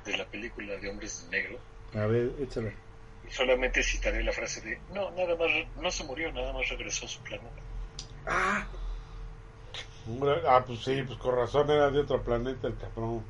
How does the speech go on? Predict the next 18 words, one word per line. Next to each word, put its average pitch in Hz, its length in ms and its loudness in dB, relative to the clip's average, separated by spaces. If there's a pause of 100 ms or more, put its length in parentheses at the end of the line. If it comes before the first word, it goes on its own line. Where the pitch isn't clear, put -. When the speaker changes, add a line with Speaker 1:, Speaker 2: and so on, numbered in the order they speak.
(100)
Speaker 3:
por 113 140 -2
eso. 110 340 -4 (340)
Speaker 2:
Hijo 113 200 -4
de 110 100 0
la, 90 60 -4
no, - 1000 -12
son 95 160 -10
Speaker 1:
Por 101 160 2
no 104 120 -2
decir - 360 2
que - 320 -2 (220)
está - 260 0
dormido. - 480 -6 (1800)
Speaker 2:
Por 113 120 2
no 131 100 4
decir 147 280 2
que 127 100 -8
está 95 260 -8